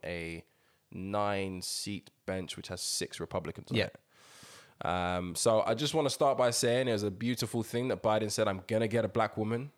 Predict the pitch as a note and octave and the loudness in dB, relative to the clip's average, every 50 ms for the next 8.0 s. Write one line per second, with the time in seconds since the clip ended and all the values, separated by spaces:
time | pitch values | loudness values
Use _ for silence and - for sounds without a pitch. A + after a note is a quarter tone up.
0 | _ - - F#2+ F#2 F#2+ - - F2+ - A2 G#2 F#2+ - G#2 E2 - G2 F#2+ F#2+ | _ -8 -8 -6 -6 -6 -6 -8 -6 -4 -4 -4 -2 -2 -2 0 0 0 -2 -2
1 | - G#2+ G#2 - - - - - _ _ _ _ _ _ _ _ _ - _ _ | -2 -4 -6 -6 -6 -10 -12 -14 _ _ _ _ _ _ _ _ _ -20 _ _
2 | _ _ - - G2 G2+ A2+ A2+ G#2 G#2 G#2+ A2 G#2+ F2+ A2+ A2+ A2 - G#2+ G2+ | _ _ -8 -6 -4 -2 0 0 0 2 4 4 4 2 2 0 0 -2 -2 -2
3 | G#2 G#2 G#2+ A#2 A2+ G#2 G2 G2 F2+ - - _ _ _ _ _ _ _ _ _ | -2 -2 0 0 -2 -2 -2 -2 -4 -4 -8 _ _ _ _ _ _ _ _ _
4 | _ _ _ - F2 F2 F2 F2 E2+ E2 D#2 F2 F2 F#2 F#2+ A2+ - _ _ _ | _ _ _ -6 -4 -4 -2 -2 -4 -4 -4 -6 -6 -6 -6 -8 -10 _ _ _
5 | - - - G2 F#2 F2+ F2+ F2 F2+ F#2 F2+ F2+ F#2 G2 - - F#2 E2+ G2 - | -8 -4 -2 -2 0 0 0 0 0 0 -2 -2 -2 -4 -6 -6 -8 -8 -8 -6
6 | - G2 F2+ - - G2+ G#2+ F#2 F#2 F#2 F#2+ F#2 F#2 F2+ - - - A2+ A2+ - | -6 -6 -6 -6 -8 -8 -6 -6 -4 -4 -2 -2 -4 -4 -4 -4 -2 -2 -2 -2
7 | - - - _ _ _ _ _ _ - - - - G#2 G2 G2 - - - | -4 -8 -14 _ _ _ _ _ _ -16 -12 -10 -8 -8 -8 -10 -10 -14 -18